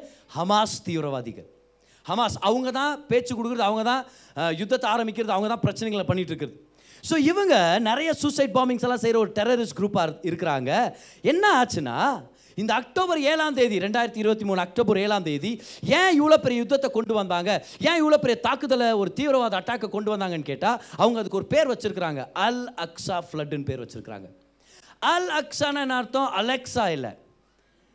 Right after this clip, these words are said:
அலெக்ஸா ஒரு பக்கம் இருக்குது Google, அது வேற. ஆனா இது அல் அக்ஸான்றது அவங்களுடைய, இந்த டெம்பிள்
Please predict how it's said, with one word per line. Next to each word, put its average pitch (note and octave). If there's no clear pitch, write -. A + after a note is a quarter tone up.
அலெக்ஸா A#3
ஒரு G3
பக்கம் F#3+
இருக்குது D#3
Google, C#3+
அது C3+
வேற. C#3+
ஆனா D4
இது B3
அல் E4+
அக்ஸான்றது B3
அவங்களுடைய, A3+
இந்த G#3
டெம்பிள் F#4